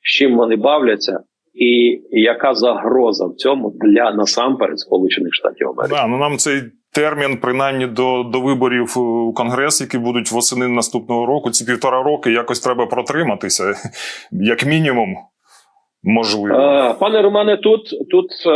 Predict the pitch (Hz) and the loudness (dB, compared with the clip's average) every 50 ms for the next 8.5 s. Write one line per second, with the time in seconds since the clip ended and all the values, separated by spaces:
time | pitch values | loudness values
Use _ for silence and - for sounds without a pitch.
0 | 147 147 147 143 147 143 139 139 139 127 123 135 151 160 160 156 165 160 151 147 | 4 4 6 6 6 4 4 2 2 0 -2 0 -2 -2 -2 0 0 0 2 0
1 | 143 - - 147 147 160 165 165 160 143 131 127 131 135 127 120 117 120 - - | -2 -2 0 2 2 4 4 4 4 4 2 2 2 0 -2 -2 -2 -6 -4 -2
2 | 185 185 117 117 123 143 160 180 190 190 220 220 240 233 - - - - - - | 0 2 2 2 2 4 4 4 2 2 0 0 0 -2 -8 -12 -8 -8 -8 -8
3 | - - - _ _ _ _ - 120 120 123 123 123 123 123 123 123 127 120 120 | -8 -14 -20 _ _ _ _ -2 0 2 4 4 4 4 4 4 4 4 4 4
4 | 120 117 113 - - 151 147 151 151 147 147 139 139 131 127 135 135 131 127 139 | 2 0 0 0 0 2 4 4 4 4 4 2 2 2 2 2 2 4 4 2
5 | 156 156 - - 220 233 220 196 - - - 117 113 117 117 - - 147 139 131 | 2 2 0 0 0 2 0 0 -2 -6 -8 -4 0 0 0 0 0 0 0 2
6 | 131 123 127 120 117 110 - - 113 - - 123 113 117 135 160 175 - - 180 | 2 2 2 4 2 2 0 -2 -2 -2 0 2 2 4 4 2 0 0 0 -2
7 | 185 190 - _ _ _ _ _ _ _ - - 113 113 107 120 139 147 170 196 | -2 -2 -4 _ _ _ _ _ _ _ -2 0 0 2 2 2 4 4 4 4
8 | 208 180 - 135 123 117 110 104 104 98 | 2 2 2 2 2 4 4 2 0 -2